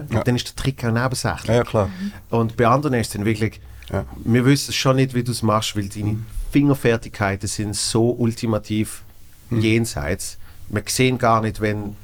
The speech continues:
Speaker 1: nicht mal wir
Speaker 2: Ja.
Speaker 1: wissen, wenn die Karte
Speaker 2: Mhm.
Speaker 1: wo auch immer angeht und warum sie jetzt wieder dort ist. Also keine Ahnung was. So. Das finde ich an sich schon mal geil. Was ich aber richtig geil finde, kennst du Darren Brown?
Speaker 2: Nein.
Speaker 1: Da, das musst du mal schauen.
Speaker 2: Mhm.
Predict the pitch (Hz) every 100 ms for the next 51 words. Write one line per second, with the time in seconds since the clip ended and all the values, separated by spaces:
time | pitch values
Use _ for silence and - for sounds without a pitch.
0 | - - - - - - - 120 120 120
1 | 113 120 104 101 - 90 98 92 98 -
2 | 95 87 92 82 - - 101 98 - -
3 | - 101 98 95 92 90 87 85 90 82
4 | 87 82 85 85 85 - 82 82 78 -
5 | 78 - - 208 147 135 78 - 92 71
6 | - - - - 185 233 214 180 156 135
7 | 139 - 113 98 90 69 - - - -
8 | - 87 90 82 82 135 427 440 - -
9 | - 160 143 - 87 73 78 - - -
10 | - - 170 180 - 170 170 156 95 76
11 | 76 - - - - - 107 - - -
12 | - - - - - - - 85 85 101
13 | 107 92 85 76 65 62 - - 104